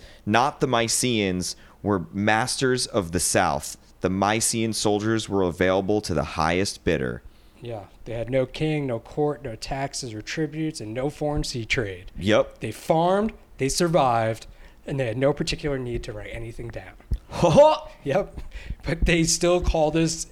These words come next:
Speaker 2: this period the Dark Age. <laughs>
Speaker 1: Yeah.
Speaker 2: And, uh, we can't really know much about it 'cause, as we mentioned, they didn't write anything down, so.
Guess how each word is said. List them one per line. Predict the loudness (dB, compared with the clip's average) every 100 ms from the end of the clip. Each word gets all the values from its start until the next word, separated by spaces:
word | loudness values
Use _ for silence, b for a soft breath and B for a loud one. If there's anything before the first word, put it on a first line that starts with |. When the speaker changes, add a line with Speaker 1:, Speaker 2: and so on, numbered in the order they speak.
| -16 -8
Speaker 2:
this | -2 -2 -2 -6 -18
period | -8 -2 0 0 -2
the |
Dark | -6 -6 -6 -8
Age. | -16 -8 -6 -2 -2
<laughs> | -4 -8 B B B B B B -2
Speaker 1:
Yeah. | 4 6 6 4
Speaker 2:
And, | 2 0 2
uh, | 0 -2 -4
we | -6
can't | -2 0 2
really | 2 2
know | 2 0
much | 0 -4
about | -2 -2 -4
it |
'cause, | -6 -6 -6
as | -6 -10 -8
we | -10
mentioned, | -10 -12 -12
they | -10
didn't | -12 -12
write | -14
anything | -10 -10 -10 -12
down, | -12 -8
so. | -6 -6 -6